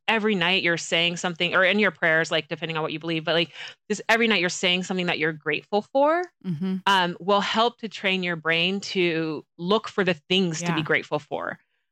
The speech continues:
Speaker 1: which, like, it's just so easy to look for the negative. Um,
Speaker 2: Mm-hmm.
Speaker 1: I, I don't know why, but it's the way that it is. So, like, just doing that, having a little gratitude every night, I think is really important and in your evening routine.
Speaker 2: I love that. I love that.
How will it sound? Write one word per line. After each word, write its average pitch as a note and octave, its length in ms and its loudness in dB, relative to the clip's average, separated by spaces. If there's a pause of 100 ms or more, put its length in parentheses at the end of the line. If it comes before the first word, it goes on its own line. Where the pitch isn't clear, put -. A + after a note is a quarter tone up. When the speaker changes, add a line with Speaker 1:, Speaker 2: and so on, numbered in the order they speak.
(140)
Speaker 1:
which, F3 380 0 (160)
like, F#3+ 160 4
it's G3 120 0
just G#3 180 0
so G#3 200 4
easy F#3+ 260 0
to F3 80 2
look E3 240 0
for F#3+ 100 0
the G3 80 2
negative. G#3 560 2 (160)
Um, E3 400 0
Speaker 2:
Mm-hmm. A3 260 -2
Speaker 1:
I, D#3+ 140 2
I E3+ 120 2
don't E3 120 -2
know D#3 120 0
why, F#3+ 420 2
but E3+ 160 -2
it's D#3 160 -4
the D#3+ 100 -6
way D#3 140 0
that D#3 160 0
it D3+ 100 -4
is. G#3+ 320 2 (280)
So, G3+ 160 2
like, F#3 240 2
just - 260 -4 (160)
doing F#3+ 240 4
that, D#3+ 180 4
having F3+ 240 0
a - 20 -2
little E3 160 2
gratitude D3+ 400 0
every D3 180 -2
night, D3 180 -4
I C#3 80 -2
think D3 180 -12
is C#3+ 200 -10 (320)
really C#3 220 -6
important C3+ 480 -2
and D3 280 -6
in E3+ 120 2
your D#3 120 4
evening D3 280 -2
routine. C3+ 480 -8 (320)
Speaker 2:
I F#3 100 -10
love F#3+ 180 -4
that. E3 280 -2 (240)
I G3 100 -2
love A3 260 2
that. E3+ 220 -2